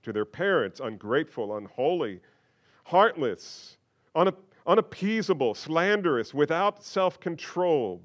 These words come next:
bu-, brutal, not loving good, treacherous, reckless,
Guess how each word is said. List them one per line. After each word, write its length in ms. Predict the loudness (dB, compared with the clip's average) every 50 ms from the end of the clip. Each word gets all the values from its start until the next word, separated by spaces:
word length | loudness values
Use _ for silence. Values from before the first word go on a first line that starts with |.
| -14 -10
bu-, 200 | -6 -6 -6 -6 -8 -6
brutal, 520 | 0 2 4 4 4 4 2 0 -4 -8 _ _ _ _ _ _ _ _ _ _ -6
not 320 | 2 6 8 10 10 10 10
loving 380 | 8 6 6 6 4 0 2
good, 360 | 4 4 6 6 4 2 0 -4
treacherous, 760 | -4 0 0 0 0 -2 -4 -6 -6 -6 -8 -12 -18 -20 -18
reckless, 800 | -12 -2 2 4 4 4 2 -2 -6 -6 -6 -8 -12 -20 -20 -20